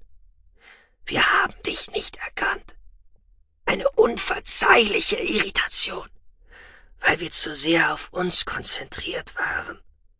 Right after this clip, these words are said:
Es war auch nicht kalkulierbar,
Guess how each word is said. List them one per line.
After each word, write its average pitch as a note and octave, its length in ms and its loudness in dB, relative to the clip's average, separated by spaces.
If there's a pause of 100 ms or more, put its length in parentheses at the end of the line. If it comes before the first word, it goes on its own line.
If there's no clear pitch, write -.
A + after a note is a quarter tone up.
(720)
Es - 160 0
war - 220 2
auch - 100 -2
nicht G#4 300 0
kalkulierbar, - 1000 2